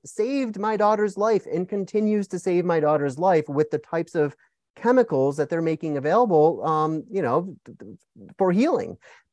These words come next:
So I'm not, I'm, I'm not black and white with this whatsoever, but I will say that when it comes to, you know, again, extending sanction to different kind of compounds and different kind of healing modalities that you cannot directly profit from,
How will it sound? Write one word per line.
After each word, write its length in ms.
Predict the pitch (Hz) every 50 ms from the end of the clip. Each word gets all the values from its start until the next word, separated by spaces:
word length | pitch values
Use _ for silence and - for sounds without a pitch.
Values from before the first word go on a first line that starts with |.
| - - - _ -
So 160 | 127 - 175 107
I'm 160 | 165 208 254
not, 240 | 294 285 262 196 -
I'm, 220 | - 185 240 254 220
I'm 240 | 160 202 247 247 226
not 260 | 220 226 233 202 -
black 280 | 185 180 185 185 -
and 80 | 175 160
white 180 | 170 202 190 160
with 100 | 160 139
this 160 | 147 143 -
whatsoever, 560 | 151 143 - - 165 190 240 208 139 117 120 -
but 220 | 254 269 233 - -
I 140 | - 143 143
will 440 | 131 151 160 185 240 269 277 254 226
say 520 | - - 262 262 240 175 131 123 127 127 _ _ _ _ -
that 160 | 185 180 165
when 100 | 165 170
it 140 | 160 151 151
comes 400 | - - 240 247 269 269 254 - -
to, 420 | - 214 196 180 170 160 160 151 - _ _ _ _ -
you 120 | 220 202
know, 240 | 151 131 123 123 - -
again, 400 | 143 143 190 202 220 175 117 107 _ _ -
extending 560 | 123 - - - - 180 185 202 208 202 185
sanction 580 | 165 - - 175 180 202 208 - - 175 139 123
to 80 | - 120
different 340 | 113 156 156 - 180 151
kind 200 | - 180 165 151
of 100 | 139 120
compounds 500 | - - 180 190 202 - 175 139 131 123
and 100 | 127 123
different 240 | 120 160 - 196 180
kind 180 | - 180 156 135
of 80 | 117
healing 540 | - - - - 208 214 233 233 220 196 180
modalities 480 | 170 156 151 156 170 202 202 180 156 131
that 140 | 151 120 139
you 240 | 135 151 226 262
cannot 500 | - - - 240 214 202 190 190 185 151
directly 420 | 175 170 151 165 165 156 - 143 127
profit 600 | 127 - - - 233 277 277 - - 165 - -
from, 320 | - 123 113 120 135 160